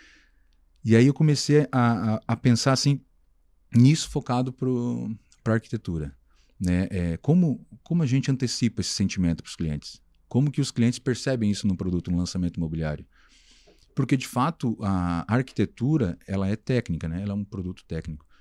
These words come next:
Você tem uma planta, e antigamente se vendia muito assim, né? Você abria uma planta em AutoCAD na mesa, a pessoa fala, "Eu quero essa unidade", e é isso. Quando começou a ter mais concorrência, você precisa se diferenciar.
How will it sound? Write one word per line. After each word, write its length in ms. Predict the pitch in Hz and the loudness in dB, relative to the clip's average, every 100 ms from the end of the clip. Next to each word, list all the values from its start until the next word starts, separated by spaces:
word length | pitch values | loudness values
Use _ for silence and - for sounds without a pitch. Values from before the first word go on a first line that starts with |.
| _ | _
Você 220 | 92 - | -8 -8
tem 140 | 90 107 | -2 0
uma 140 | 101 | -2
planta, 520 | - 90 95 127 123 | -2 -2 0 0 2
e 60 | 101 | 2
antigamente 420 | 98 110 107 123 | 2 2 0 0
se 80 | - | 0
vendia 240 | 113 104 | 0 2
muito 200 | 107 98 | 2 0
assim, 140 | 90 90 | -2 -4
né? 80 | 80 | -4
Você 120 | 82 | -4
abria 160 | 87 | 0
uma 120 | 113 101 | 0 0
planta 500 | 92 107 104 80 - - - _ - | 0 0 0 -4 -6 -20 -20 _ -4
em 80 | 87 | -2
AutoCAD 580 | 90 - - 95 127 | -2 -4 -2 0 0
na 120 | 120 90 | 0 2
mesa, 380 | 90 135 139 | 4 2 2
a 20 | 117 | -4
pessoa 200 | - 127 | -6 -6
fala, 120 | 143 | -6
"Eu 40 | - | -4
quero 160 | 113 | -4
essa 160 | 110 117 | 0 2
unidade", 880 | 113 95 95 127 160 156 185 180 165 _ - | 2 2 0 0 -2 -2 -4 -4 -6 _ -4
e 120 | 110 | 0
é 80 | 147 | 2
isso. 340 | 190 - - - _ - _ _ - | 2 0 -6 -12 _ -20 _ _ 0
Quando 240 | 139 208 | 4 4
começou 400 | 208 156 - 120 | 2 0 -2 -4
a 20 | |
ter 120 | 104 | -2
mais 260 | 98 95 95 | -2 -2 -4
concorrência, 840 | 95 87 82 87 131 160 - 85 82 | -6 -6 -4 -2 0 -2 -6 -10 -12
você 220 | 95 104 | -10 -10
precisa 300 | 98 - 92 | -10 -10 -10
se 60 | - | -8
diferenciar. 640 | 85 85 87 - 139 87 | -8 -6 -6 -4 -4 -4